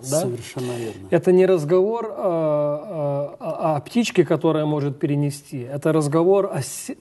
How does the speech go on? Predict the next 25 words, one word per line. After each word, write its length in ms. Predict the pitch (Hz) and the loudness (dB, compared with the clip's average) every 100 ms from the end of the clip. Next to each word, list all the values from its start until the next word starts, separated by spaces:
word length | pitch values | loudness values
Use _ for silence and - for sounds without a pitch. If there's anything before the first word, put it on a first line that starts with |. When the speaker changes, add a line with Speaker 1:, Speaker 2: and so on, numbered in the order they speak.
| - | -8
Speaker 1:
о, 200 | 175 156 | -2 -2
о 180 | - 160 | 0 -2
Боге, 420 | 131 190 185 151 | 6 6 6 2
Speaker 2:
Да. 140 | 135 | -4
Speaker 1:
который 460 | 180 165 156 147 143 - - - _ | -2 0 2 0 -4 -12 -20 -20 _
видит 400 | 127 180 165 151 | 2 4 6 4
все 240 | - 196 185 | 2 0 2
движения 560 | 165 156 170 170 160 | 2 0 -2 -2 -2
мыслей. 380 | 156 151 - 135 | -4 -6 -8 -4
Мы 220 | 135 190 | 2 4
призваны 920 | - 156 202 214 180 202 202 202 208 - _ _ _ _ | 4 0 2 2 2 0 0 -2 -4 -8 _ _ _ _
молиться 680 | 143 147 165 160 185 180 185 | -2 2 4 4 4 2 0
за 160 | 147 151 | 0 0
людей, 760 | 135 143 131 170 170 165 147 - _ _ _ | 0 -2 4 6 6 2 -4 -12 _ _ _
находящихся 1000 | 151 147 151 139 160 160 - 151 - 160 | -2 0 0 2 2 0 -4 -6 -4 -2
во 160 | 135 143 | 0 0
власти. 480 | 143 135 - - | 0 -2 -6 -6
Speaker 2:
Тем 200 | 160 143 | -2 0
более. 300 | 131 143 - | 0 0 2
Speaker 1:
Независимо 920 | 151 175 185 175 180 - - 196 180 170 | 4 6 6 6 4 2 -4 -2 -2 -4
Speaker 2:
Да, 40 | |
да. 40 | 175 | -6
Speaker 1:
от 120 | - | -4
их 160 | 185 180 | -4 -2
политической 1000 | 170 151 143 180 175 147 - 156 147 | -2 -2 -2 -4 -2 -6 -2 0 0